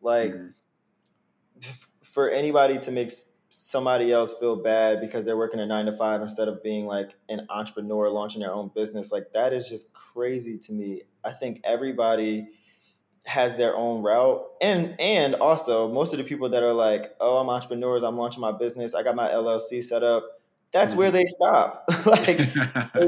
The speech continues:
Speaker 1: go get this L L C set up, they might set up the Instagram page, might take a photo shoot or two.
Speaker 2: Yeah.
Speaker 1: But they don't really have the grit, what it takes to, like, launch a business. Like, it is really hard to launch and run your own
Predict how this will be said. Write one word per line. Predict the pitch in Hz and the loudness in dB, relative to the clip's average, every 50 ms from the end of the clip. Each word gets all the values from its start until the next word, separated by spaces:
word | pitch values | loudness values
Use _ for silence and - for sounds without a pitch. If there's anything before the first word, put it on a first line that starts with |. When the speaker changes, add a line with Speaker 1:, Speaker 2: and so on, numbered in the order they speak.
| 165 | 4
Speaker 1:
go | 165 165 175 180 | 8 10 10 10
get | 175 170 170 - | 10 6 2 0
this | 170 160 156 - | 0 -2 0 4
L | 143 151 156 | 4 6 6
L | 151 147 | 6 4
C | 147 147 151 151 151 151 147 | 2 2 0 0 2 0 0
set | 147 - 139 139 | 0 2 2 6
up, | 143 139 139 139 | 6 6 6 4
they | - 131 | 2 0
might | 131 135 135 131 | 0 2 0 0
set | 131 - 135 131 | 0 0 2 4
up | 135 135 131 | 4 2 2
the | 113 | -2
Instagram | - 135 143 - - 107 120 127 123 123 120 123 | -4 -4 -6 -6 -8 -6 -4 -4 -4 -4 -4 -4
page, | 135 120 120 120 120 117 117 123 | -2 0 0 0 0 -2 -2 -2
might | 127 123 123 120 | -2 -2 -2 -2
take | - 131 117 113 | -4 -6 -6 -8
a | |
photo | 110 - 127 127 123 123 | -4 -2 -2 0 0 -2
shoot | 123 - 127 120 | -4 -6 -8 -8
or | 113 110 | -8 -8
two. | 110 - - 117 117 113 113 113 _ _ _ _ _ _ _ _ _ - | -8 -8 -8 -6 -6 -8 -10 -12 _ _ _ _ _ _ _ _ _ -18
Speaker 2:
Yeah. | 87 85 82 82 - 80 82 - | -16 -16 -14 -14 -14 -16 -16 -14
Speaker 1:
But | - 117 127 | -10 -2 0
they | 151 160 | 2 2
don't | 160 151 151 | 2 2 2
really | 151 147 143 | 2 2 2
have | 147 151 135 135 135 | 2 2 2 2 0
the | 123 | -4
grit, | 104 117 127 123 - | -4 -2 -2 -2 0
what | 123 120 117 | -2 -2 -4
it | 107 110 | -4 -4
takes | - 135 123 120 - | -4 -4 -4 -4 -4
to, | - 120 | -2 0
like, | 113 110 104 | 0 0 0
launch | 110 117 120 117 - | -2 -4 -4 -4 -6
a | 110 | -8
business. | 92 - 120 123 120 117 110 107 107 | -6 -2 -4 -2 -2 -4 -6 -4 -2
Like, | 107 107 104 | -2 -2 0
it | - 131 143 | 0 0 0
is | 151 131 113 107 | 0 0 -2 -4
really | 104 110 117 120 127 131 131 127 120 113 | -6 -4 -2 0 0 0 -2 -4 -6 -8
hard | - - - - 127 135 143 131 113 107 107 98 90 - | -10 -12 -10 -4 -2 0 2 2 4 2 2 0 -2 -6
to | - 120 | -8 -8
launch | 107 101 110 123 131 123 - - | -6 -4 -4 -4 -4 -4 -6 -8
and | - 110 110 104 101 | -10 -8 -8 -8 -6
run | 107 117 123 120 113 | -6 -6 -6 -6 -4
your | 110 110 - - 110 | -4 -4 -4 -4 -6
own | 107 107 107 107 107 107 107 | -8 -6 -6 -6 -6 -8 -10